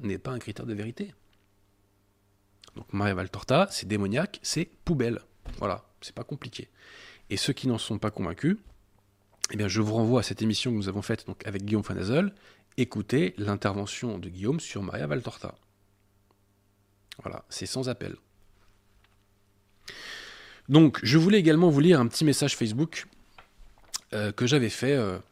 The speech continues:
il y a quelques jours de ça, euh, et qui était, je crois, euh, une bonne synthèse. J'écrivais ceci. Sans polémiquer. Se dire catholique,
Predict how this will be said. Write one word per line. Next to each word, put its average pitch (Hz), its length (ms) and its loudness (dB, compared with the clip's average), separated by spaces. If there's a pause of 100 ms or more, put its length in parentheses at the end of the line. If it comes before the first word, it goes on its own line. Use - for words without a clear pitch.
(760)
il - 40 -10
y - 20 -2
a 107 40 -4
quelques 131 240 2
jours 113 120 0
de 95 100 -4
ça, - 360 2 (760)
euh, 107 160 -2
et 110 120 -4
qui 127 100 -2
était, 151 200 2
je 123 120 -2
crois, 143 340 4
euh, 95 460 2 (680)
une 107 120 -2
bonne 160 160 2
synthèse. 92 480 -8 (1400)
J'écrivais 123 380 0
ceci. - 340 -8 (1900)
Sans - 300 2
polémiquer. 123 520 0 (1500)
Se - 200 0
dire 151 240 0
catholique, - 540 -4